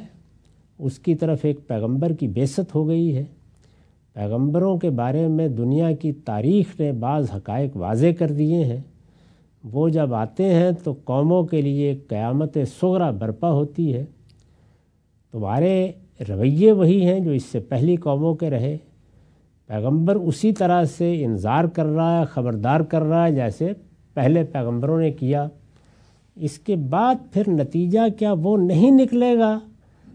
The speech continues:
جو ہمیشہ سے ہر حمل کا، ہر مادہ کے لیے نکلتا ہے، وہی نکلے گا، تو وضع ہو جائے گا اپنے وقت پر۔ تو عذاب کا وقت جاننے کے معاملے میں یہ جو سوالات تم کر رہے ہو اور چندرا چندرا کے پوچھتے ہو،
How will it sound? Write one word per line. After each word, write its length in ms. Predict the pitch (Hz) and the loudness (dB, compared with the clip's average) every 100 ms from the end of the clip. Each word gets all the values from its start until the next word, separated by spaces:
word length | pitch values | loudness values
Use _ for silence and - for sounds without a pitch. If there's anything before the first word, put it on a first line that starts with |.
| - - | -20 -10
جو 200 | 131 120 - | -4 -4 -4
ہمیشہ 520 | 113 139 151 208 202 196 | -2 0 0 0 0 0
سے 120 | 214 160 95 | 0 0 0
ہر 200 | 135 202 277 - - - 139 | 0 2 0 -12 -20 -6 2
حمل 260 | 208 240 214 | 6 6 4
کا، 180 | 214 151 | 2 4
ہر 120 | 214 | 4
مادہ 360 | 190 185 185 190 | 4 2 0 0
کے 60 | 190 | -2
لیے 140 | 196 | -2
نکلتا 420 | 185 170 170 170 | -4 -4 -6 -6
ہے، 420 | 170 - _ _ - _ - | -14 -16 _ _ -20 _ -6
وہی 140 | 120 | -2
نکلے 300 | 190 120 110 | 0 -2 -4
گا، 680 | 156 - _ _ _ _ - _ - | -8 -12 _ _ _ _ -20 _ -12
تو 80 | 101 | -4
وضع 260 | 151 202 | 0 2
ہو 160 | 165 247 | 2 2
جائے 240 | 254 240 | 2 2
گا 80 | 170 | 0
اپنے 240 | 135 139 117 | -2 -4 -4
وقت 300 | 107 - - | -6 -10 -16
پر۔ 100 | 98 _ _ - - _ _ | -16 _ _ -20 -20 _ _
تو 60 | 165 | -12
عذاب 580 | 107 113 120 180 180 - | -8 -4 0 -2 -2 -8
کا 160 | 170 127 85 | -4 -4 -4
وقت 340 | 135 220 - - - | -2 -2 -4 -16 -8
جاننے 460 | 110 110 117 123 120 | -6 -4 -4 -4 -6
کے 120 | 117 | -6
معاملے 480 | 101 95 110 127 120 | -6 -6 -4 -4 -4
میں 220 | 107 175 247 | -4 -6 -8
یہ 180 | 156 147 | -10 -8
جو 60 | 127 | -10
سوالات 600 | - 110 87 101 160 190 - | -10 -10 -6 -4 -6 -6 -8
تم 140 | 156 | -8
کر 180 | 135 117 | -6 -6
رہے 260 | 110 131 131 | -4 -2 -2
ہو 200 | 95 113 151 | -4 -6 -6
اور 200 | 143 120 - | -8 -10 -6
چندرا 340 | 123 113 170 180 | -4 -2 0 -2
چندرا 340 | 147 131 123 127 | -2 -4 -4 -6
کے 140 | 131 | -6
پوچھتے 460 | 120 120 110 - 196 | -8 -8 -8 -6 -2
ہو، 240 | 131 131 | 0 -2